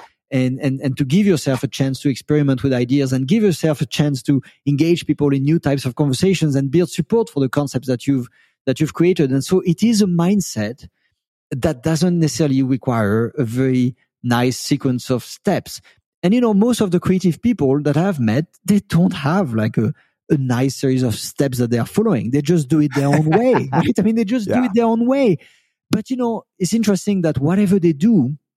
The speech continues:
Speaker 1: they actually embrace, right? We fundamentally believe, and that's why we have so many interesting stories in the book,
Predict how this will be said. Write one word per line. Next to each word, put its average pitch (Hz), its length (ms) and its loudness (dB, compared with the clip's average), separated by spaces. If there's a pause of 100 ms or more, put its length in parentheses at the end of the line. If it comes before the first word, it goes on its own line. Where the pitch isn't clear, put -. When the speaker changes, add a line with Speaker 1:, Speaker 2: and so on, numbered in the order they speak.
(680)
Speaker 1:
they 175 180 2
actually 180 460 0
embrace, 143 800 0 (560)
right? 131 180 -2 (640)
We 156 100 2
fundamentally 143 580 0
believe, 160 380 0
and 123 100 -4
that's 127 140 -4
why 143 120 2
we 127 160 0
have 113 120 -2
so - 240 0
many 147 240 2
interesting 135 360 0
stories 170 340 -2
in 127 60 -2
the 110 80 -2
book, 104 320 -4